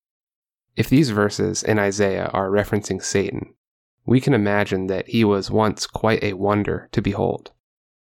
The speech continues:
There's also commentary in Second Thessalonians about the Antichrist, which says, "He will exalt himself and defy everything that people call God and every object of worship.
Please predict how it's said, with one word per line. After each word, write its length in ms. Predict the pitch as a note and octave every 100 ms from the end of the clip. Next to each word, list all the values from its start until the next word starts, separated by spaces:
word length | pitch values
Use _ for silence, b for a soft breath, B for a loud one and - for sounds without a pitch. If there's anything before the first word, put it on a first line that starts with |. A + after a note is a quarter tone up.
| _ _ _ _ _ _ _ _ _ -
There's 160 | A#2
also 280 | A2+ C3 C3
commentary 920 | - - G#2+ G#2+ F#2+ F#2+ F#2 F2+ E2+
in 460 | F2+ G2 F#2+ F#2 F#2
Second 400 | - G#2+ - -
Thessalonians 760 | G#2 - F#2+ F#2+ G2 - F#2
about 300 | G#2 G2 F#2+
the 240 | F#2+ - G#2
Antichrist, 680 | A2+ - - - G#2 - -
which 200 | G2 -
says, 480 | - F#2+ F#2 - - _ _ _ _ _
"He 220 | - B2
will 200 | B2 A2+
exalt 500 | - F#2+ G2 G2+ G#2+
himself 680 | - G2 - F#2 - - - - -
and 180 | G#2+ G#2
defy 380 | G2 G#2 G#2 G2
everything 640 | G#2+ G#2+ G#2 - G2+ A2
that 140 | - -
people 260 | A2+ G#2+
call 320 | - - G2
God 520 | F#2 G2+ F#2 E2 - - _ _ _
and 180 | G2+ G2
every 380 | - G#2 A2+ A2
object 520 | - G2 F#2+ F#2 -
of 140 | - G2+
worship. 520 | F#2+ F#2+ - - -